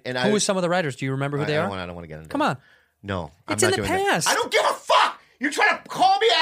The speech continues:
Speaker 1: out and get in tr-, I'm gonna get in trouble again.
Speaker 2: We'll be right back after these messages.
Speaker 1: <laughs>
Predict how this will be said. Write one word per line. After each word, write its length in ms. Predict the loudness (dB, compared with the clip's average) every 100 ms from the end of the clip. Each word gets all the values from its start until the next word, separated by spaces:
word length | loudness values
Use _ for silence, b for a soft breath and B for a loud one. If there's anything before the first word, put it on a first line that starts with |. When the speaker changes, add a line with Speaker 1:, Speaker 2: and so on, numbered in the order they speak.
| 6
Speaker 1:
out 160 | 4
and 80 | 2
get 140 | -2 -6
in 60 |
tr-, 120 | -6 -2
I'm 100 | 0
gonna 220 | 0 -2
get 120 | -4 -4
in 40 |
trouble 400 | -4 2 2 2
again. 280 | 0 -2 -2
Speaker 2:
We'll 80 | -2
be 80 | 0
right 180 | 0 2
back 220 | 0 -2
after 160 | -4
these 140 | -4 -2
messages. 400 | -2 0 0
Speaker 1:
<laughs> 40 | 0